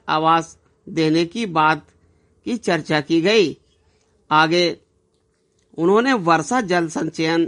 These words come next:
सोशल ऑडिट, दीदी बाड़ी योजना आदि संचालित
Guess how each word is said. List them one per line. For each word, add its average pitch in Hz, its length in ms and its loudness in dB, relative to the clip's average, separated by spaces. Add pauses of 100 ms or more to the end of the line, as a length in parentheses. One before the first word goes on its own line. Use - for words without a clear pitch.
सोशल 156 440 -4
ऑडिट, 165 380 -2
दीदी 165 400 0 (760)
बाड़ी 156 360 4
योजना 165 440 0
आदि 160 500 0
संचालित 165 680 -2